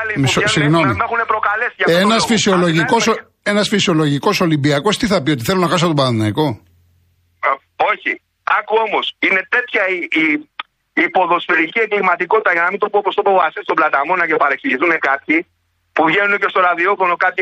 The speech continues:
Speaker 1: χάριδες εκεί και σου λένε, «Βγάζει τον άλλο από το Λονδίνο και εσύ τον αφήνεις να, θα πάρουμε έκρηση από το φασίστα,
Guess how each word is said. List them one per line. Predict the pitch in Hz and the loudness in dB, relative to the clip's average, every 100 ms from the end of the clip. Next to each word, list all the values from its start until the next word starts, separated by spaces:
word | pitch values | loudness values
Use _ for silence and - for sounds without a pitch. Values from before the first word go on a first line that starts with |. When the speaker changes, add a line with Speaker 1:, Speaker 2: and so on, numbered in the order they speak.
| 185 | 0
Speaker 1:
χάριδες | 202 190 165 - | 0 0 -2 -2
εκεί | 202 202 | -2 -2
και | 180 | 0
σου | 190 | 0
λένε, | 214 202 - _ _ 160 | 0 0 -4 _ _ -2
«Βγάζει | 220 - 262 | 0 2 2
τον | 233 240 | 2 2
άλλο | 247 233 | 0 0
από | 233 | 0
το | 220 | 0
Λονδίνο | 208 202 233 262 | 0 0 -2 -2
και | 247 | -2
εσύ | 233 262 | -2 -2
τον | 247 233 | 0 0
αφήνεις | 240 262 226 | 0 -2 0
να, | 226 - _ 214 | 0 -2 _ -2
θα | 208 | 2
πάρουμε | 262 254 262 277 | 2 2 0 0
έκρηση | 247 220 214 | -2 -2 -2
από | 214 | 0
το | 202 | 0
φασίστα, | 196 247 247 | 0 -2 -2